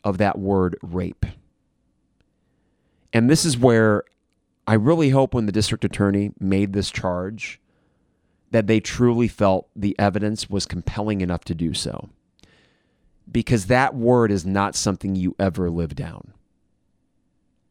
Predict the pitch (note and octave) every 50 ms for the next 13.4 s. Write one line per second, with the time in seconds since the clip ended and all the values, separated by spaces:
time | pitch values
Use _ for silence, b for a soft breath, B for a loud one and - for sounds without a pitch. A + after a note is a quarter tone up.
0 | _ _ _ _ _ _ _ _ _ _ _ _ _ _ _ _ _ - G#2+ D3+
1 | D#3 - - D#3 - D3 C3+ C3 B2+ B2 G#2+ G#2 G2+ F2+ E2 - - - E3+ F#3+
2 | A3+ D#3 F2+ E2+ E2+ F#2 C3 D#3 - _ _ _ _ _ _ _ _ _ _ _
3 | _ _ _ _ _ _ _ _ _ - C3 A#2 A2+ A#2+ A#2 A2 - - G#2 G2+
4 | G2 F2+ E2 D#2 - - _ _ _ - - - F#2+ F2+ - E2 D#2 - - -
5 | _ - _ _ _ _ _ _ _ _ _ _ _ _ _ _ _ _ _ _
6 | _ _ _ _ _ _ _ _ _ _ _ _ _ _ _ _ - G#2 B2+ B2
7 | B2 - - B2+ B2 - E3 F#3+ F3+ F#3 E3+ C#3 G#2 A2 A#2+ B2 C3 D3+ F3 -
8 | - G3 G3 F#3+ F#3 F#3 F#3+ G#3 F#3+ - - - - _ _ _ _ _ _ _
9 | _ _ _ _ _ _ _ _ _ _ _ _ _ _ _ _ _ _ _ _
10 | _ _ _ _ _ _ _ _ _ - A#2+ A#2 A2 B2 B2 - - - D3 D3
11 | D#3+ C#3 - - C3 C#3 D3 D3+ D3+ C#3 B2 - - A#2 B2 B2 - - G2+ -
12 | A2+ A2+ - - - - _ _ _ _ _ _ A2 G2+ G#2 A#2 C#3 C#3+ - -
13 | - - C3+ C3+ B2+ B2+ B2 B2